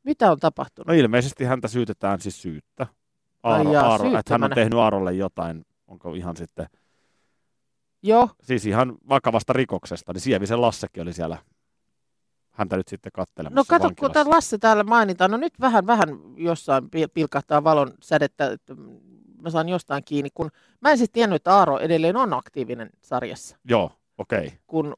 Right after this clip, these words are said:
Speaker 1: kun nyt vaan kerrotaan, että tän illan jaksossa, niin viime aikoina hyvin hillitysti käyttäytyneen Aaron reaktio yllättää.
Speaker 2: Ai jaha, ai jaha.
Speaker 1: Joku mehevä riita majatalossa.
Speaker 2: Oho.
Speaker 1: Lasse kauhistuu löytäessään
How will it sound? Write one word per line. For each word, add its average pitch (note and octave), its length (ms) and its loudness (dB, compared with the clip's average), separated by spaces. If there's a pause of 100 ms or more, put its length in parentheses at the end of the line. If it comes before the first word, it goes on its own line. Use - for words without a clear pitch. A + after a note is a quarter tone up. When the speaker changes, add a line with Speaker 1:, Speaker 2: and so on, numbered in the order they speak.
Speaker 1:
kun F3 200 -6
nyt F#3+ 180 -4
vaan F#3 200 4
kerrotaan, E3 380 -2
että - 120 -16
tän F#3+ 160 0
illan D3 220 0
jaksossa, - 480 -2
niin C#3+ 160 -8
viime D#3 220 -2
aikoina D3 300 -2
hyvin E3+ 240 -4
hillitysti D3 600 -4
käyttäytyneen B2+ 720 -6 (120)
Aaron D3 520 2
reaktio C#3 680 -2
yllättää. C3+ 640 -4
Speaker 2:
Ai G#2+ 180 4
jaha, F#2 320 -4 (220)
ai A2+ 280 4
jaha. D#2+ 360 -6
Speaker 1:
Joku E3 220 -2
mehevä A3 440 4
riita D#3+ 400 -2
majatalossa. D3+ 920 0 (180)
Speaker 2:
Oho. G2 600 0 (300)
Speaker 1:
Lasse A3 380 0
kauhistuu D3+ 800 0 (100)
löytäessään D3+ 760 0